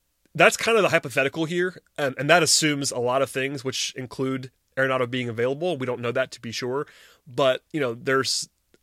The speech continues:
a discussion happening that I've seen on Braves Twitter, like, "All right, well, if they don't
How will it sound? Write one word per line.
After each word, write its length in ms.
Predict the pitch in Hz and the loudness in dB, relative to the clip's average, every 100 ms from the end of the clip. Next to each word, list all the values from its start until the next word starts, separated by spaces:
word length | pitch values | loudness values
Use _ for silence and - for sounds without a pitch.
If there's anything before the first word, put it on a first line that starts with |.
| _ | _
a 60 | 143 | -4
discussion 400 | 123 - 165 135 | -2 0 0 0
happening 360 | 120 113 123 120 | -4 -4 -6 -6
that 80 | |
I've 120 | 117 110 | -6 -6
seen 200 | 127 120 | -6 -6
on 120 | 113 | -6
Braves 240 | 113 113 | -6 -8
Twitter, 320 | - 127 117 113 | -6 -6 -4 -4
like, 240 | 113 113 | -6 -6
"All 100 | 123 | -2
right, 160 | 156 143 | 0 0
well, 240 | 120 123 120 | 0 0 0
if 60 | |
they 80 | 131 | -2
don't 220 | 135 139 | -4 -4